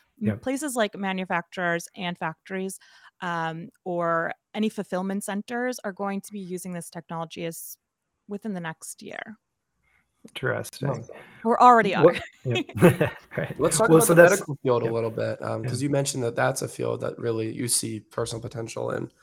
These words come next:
Speaker 3: Um, are there any medical companies that are experimenting with digital twins right now, or what do you kinda see, uh, coming from that?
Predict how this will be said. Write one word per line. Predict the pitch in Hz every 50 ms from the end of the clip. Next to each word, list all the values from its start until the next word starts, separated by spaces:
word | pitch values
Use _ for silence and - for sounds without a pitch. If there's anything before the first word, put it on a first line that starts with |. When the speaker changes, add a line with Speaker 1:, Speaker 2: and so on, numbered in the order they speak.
| _ _ _ _
Speaker 3:
Um, | - 120 117 113 113 110 110 110 110
are | - 117
there | 120 127 123 -
any | 117 127 131
medical | 131 127 123 131 131 - 135
companies | 131 135 131 131 143 143 139 127
that | 135 131
are | 131
experimenting | 131 - - - 131 131 131 135 135 131 135 139
with | 131 123
digital | 135 135 131 139 139 139
twins | 139 - 139 143 143 143 147
right | 151 160
now, | 156 147 151 160
or | 151 135 120 113 117 - _ _ _ _
what | - 127
do | 131
you | 135 127
kinda | 131 131 123 117 113
see, | - - - 127 117 110 110 117
uh, | 113 113
coming | - - 120 113
from | 110 - 123 117
that? | 117 117 113 -